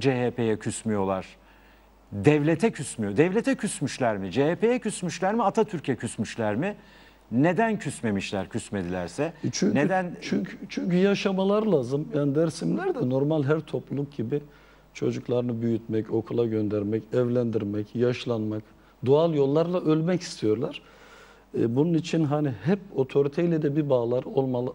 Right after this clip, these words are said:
Speaker 2: olması gerekir.
Speaker 1: Biraz bu C H P'lilik
Speaker 2: Mantıklı.
Speaker 1: ama şöyle algılanıyor. Bir tür, e, bunu da çok söylüyorlar, e, Stockholm
Speaker 2: Yok.
Speaker 1: sendromu. Celladına aşık olmuş.
Speaker 2: Yok, hayır. Dersimler çok direnişçi bir topluluktur.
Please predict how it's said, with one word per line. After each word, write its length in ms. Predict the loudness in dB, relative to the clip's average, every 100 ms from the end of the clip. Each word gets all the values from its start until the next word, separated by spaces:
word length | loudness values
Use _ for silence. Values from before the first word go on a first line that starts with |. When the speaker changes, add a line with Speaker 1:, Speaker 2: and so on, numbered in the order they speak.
| -8
Speaker 2:
olması 440 | -4 0 0 -2 -2
gerekir. 460 | -2 -2 -6 -4 0
Speaker 1:
Biraz 260 | 2 2
bu 80 | 0
C 180 | 2 2
H 100 | 2
P'lilik 160 | 0 0
Speaker 2:
Mantıklı. 220 | 0 0
Speaker 1:
ama 160 | -2
şöyle 260 | 0 2 4
algılanıyor. 640 | 4 2 0 0 0 2
Bir 120 | 0
tür, 320 | 0 0 -2 -6 -20 -20 -20 -20 _
e, 300 | -4 0 2
bunu 180 | 2 2
da 100 | 2
çok 240 | 0 -2 0
söylüyorlar, 720 | 0 2 2 2 0 -2 -12 -14 -6
e, 140 | -4
Stockholm 560 | -4 2 2 4 0 0
Speaker 2:
Yok. 100 | 2
Speaker 1:
sendromu. 600 | 2 2 2 0 0 0
Celladına 640 | 2 4 2 2 2 4 2
aşık 300 | 2 -2 0
olmuş. 300 | 2 4 4
Speaker 2:
Yok, 260 | 2 2
hayır. 180 | 4 2 2
Dersimler 540 | 4 4 2 2 2 2
çok 300 | 0 2 2
direnişçi 500 | 2 0 -2 -2 -2
bir 80 |
topluluktur. 720 | 0 -2 -2 -6 -6 -10 -14